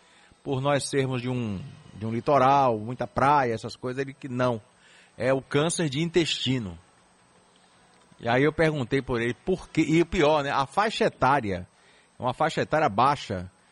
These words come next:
jovens de, de, de dezoito a quarenta anos com câncer de intestino.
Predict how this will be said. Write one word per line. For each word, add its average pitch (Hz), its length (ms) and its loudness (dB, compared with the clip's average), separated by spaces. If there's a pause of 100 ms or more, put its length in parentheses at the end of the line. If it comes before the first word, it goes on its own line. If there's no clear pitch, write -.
(180)
jovens 139 560 0
de, 117 680 -2 (140)
de, 107 200 -8
de 90 600 -6
dezoito 123 840 0
a - 80 0
quarenta 127 480 0
anos 131 640 -4 (640)
com 135 140 -4
câncer 139 380 -2
de 151 100 -2
intestino. 127 680 -2